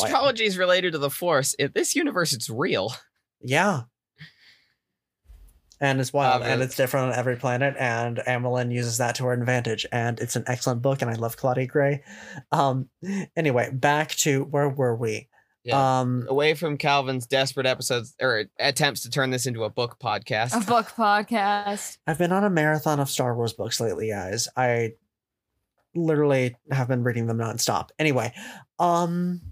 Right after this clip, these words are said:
Speaker 2: I thought it was, this was a very fun episode. It was just, I loved the little train ride, how it was so clearly staged, and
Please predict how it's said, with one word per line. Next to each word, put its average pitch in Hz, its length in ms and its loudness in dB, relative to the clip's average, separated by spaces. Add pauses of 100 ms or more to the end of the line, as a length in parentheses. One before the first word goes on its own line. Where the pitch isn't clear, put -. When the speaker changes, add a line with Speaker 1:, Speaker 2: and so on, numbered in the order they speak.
(1160)
Speaker 2:
I 170 120 2
thought 233 220 4
it 190 80 2
was, 143 600 2 (160)
this 151 180 -4
was 180 120 0
a 180 60 4
very 185 260 4
fun 180 240 0
episode. 139 460 0
It 151 100 2
was 139 280 2
just, - 340 0
I 147 100 4
loved 139 360 0
the 143 100 2
little 131 160 4
train 151 260 0
ride, 151 280 2
how 123 500 2 (800)
it 180 80 0
was 175 220 4
so 220 240 4
clearly 170 400 2
staged, 131 720 2
and 127 580 2